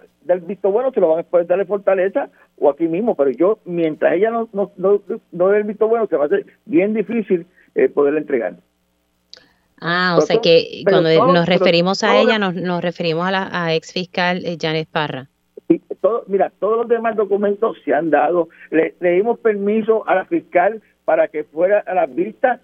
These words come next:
Speaker 1: obviamente con la aclaración de que no puede afectar la integridad de la, de la, de las investigaciones, eh, y, y, y el comportamiento tiene que estarse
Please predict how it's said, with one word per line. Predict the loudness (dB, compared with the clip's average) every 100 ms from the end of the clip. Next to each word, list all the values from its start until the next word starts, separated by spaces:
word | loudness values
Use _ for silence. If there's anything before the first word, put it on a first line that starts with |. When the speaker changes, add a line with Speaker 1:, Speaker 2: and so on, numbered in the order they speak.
| _
Speaker 1:
obviamente | -2 2 2 0 -2 0
con | 2
la | 0
aclaración | 2 0 -2 -2 0 0 -4 -14 _ _ -4
de | -2 0
que | 0
no | 0
puede | 2 0
afectar | 0 -6 -8 -2 -2 -4 -10 -16
la | -4 0 -2 -4
integridad | -10 -4 0 2 2
de | 2
la, | 0
de | -2 -2
la, | 0 0
de | -2 -2
las | -2
investigaciones, | 0 -2 0 0 0 2 0 0 -4 -10 _ _ -2
eh, | 2 2 0 -2 0
y, | 2 2 0 -6 -8 -10 _
y, | -2 -2 -4 _
y | -4 0 0
el |
comportamiento | 0 -2 -4 -6 -4 -2 0 0
tiene | 0 0
que |
estarse | 0 -2 -2 -2 -4 -8